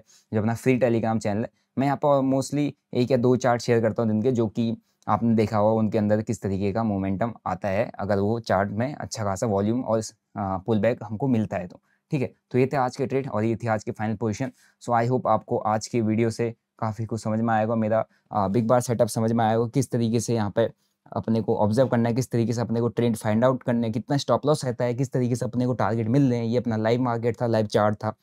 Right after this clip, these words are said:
वहाँ पे मैंने आपको चीज़ें दिखाई हैं। तो जो लोग भी बिग बार सेटअप पे काम कर रहे हैं, ऑब्जर्व कर रहे हैं, देख रहे हैं या मेरी स्टोरीज वगैरह देखते हैं, तो उनको काफ़ी हेल्प मिल सकता है, ठीक है। बाकी आपको सीखना है और स्टॉक्स में काम करना सीखना है।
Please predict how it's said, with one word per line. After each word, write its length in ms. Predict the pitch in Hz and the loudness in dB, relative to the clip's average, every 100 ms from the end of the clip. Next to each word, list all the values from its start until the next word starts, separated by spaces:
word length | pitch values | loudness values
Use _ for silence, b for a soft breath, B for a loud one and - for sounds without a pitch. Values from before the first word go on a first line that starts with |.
| B B 110 | B B -4
वहाँ 80 | 107 | 2
पे 60 | |
मैंने 200 | 113 113 | 2 2
आपको 220 | 110 - | 0 -2
चीज़ें 300 | 113 113 113 | -2 0 0
दिखाई 300 | 101 104 117 143 | 0 0 2 2
हैं। 140 | 139 - b b - | 0 -10 b b -2
तो 60 | |
जो 140 | 120 135 | 2 6
लोग 180 | 143 135 | 6 4
भी 100 | 139 | 2
बिग 100 | 120 | 4
बार 180 | 117 | 2
सेटअप 260 | 117 123 113 | 2 -2 -2
पे 100 | 104 | -2
काम 220 | 113 120 | 0 2
कर 140 | 120 110 | 2 0
रहे 120 | 120 | -2
हैं, 100 | 160 _ _ _ | -8 _ _ _
ऑब्जर्व 300 | 110 110 135 | 2 4 4
कर 160 | 123 113 | 4 0
रहे 100 | 113 | 0
हैं, 100 | 117 | 4
देख 240 | 127 135 | 4 4
रहे 160 | 120 117 | 0 -2
हैं 160 | - - | -4 -2
या 120 | 107 | 2
मेरी 180 | 113 117 | 2 2
स्टोरीज 400 | - 120 127 117 | 2 4 4 4
वगैरह 220 | 113 110 | 4 4
देखते 320 | 113 113 113 | 2 0 -4
हैं, 80 | 113 - _ - | -6 -12 _ -4
तो 80 | 117 | 0
उनको 480 | 117 117 127 127 | 0 0 0 0
काफ़ी 340 | 117 110 107 131 | 0 -4 0 0
हेल्प 220 | 110 113 | 2 2
मिल 120 | 123 120 | 2 2
सकता 280 | 110 92 | 0 0
है, 120 | 123 160 _ - | -2 -4 _ -6
ठीक 140 | 127 | -2
है। 100 | 123 | 0
बाकी 320 | 104 104 104 | 2 0 2
आपको 240 | 117 107 117 | 0 0 -2
सीखना 360 | - 117 123 | 0 0 0
है 80 | 139 | 0
और 280 | 127 117 110 | 2 2 2
स्टॉक्स 460 | 107 107 117 110 123 | -2 0 2 2 -2
में 100 | 110 | -2
काम 200 | 113 113 | -2 0
करना 180 | 117 | -2
सीखना 260 | 113 110 | -2 -4
है। 80 | 110 | -4